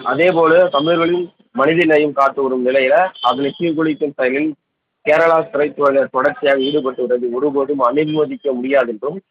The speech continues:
இத்திரைப்படத்தின் கதாநாயகன் மோகன்லால் உள்ளிட்ட கேரளா,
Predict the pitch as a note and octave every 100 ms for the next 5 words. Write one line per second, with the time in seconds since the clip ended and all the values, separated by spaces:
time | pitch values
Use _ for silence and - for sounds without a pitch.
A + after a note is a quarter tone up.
0 | _ - B2 - D3+ F3+ D#3+ D3 D#3 D3+
1 | B2+ C#3 C#3+ C3+ B2+ B2+ D3+ D#3+ A#2 B2+
2 | C3 C#3 C3 C3+ A#2+ A#2 A#2+ - C3 C#3
3 | C#3+ C3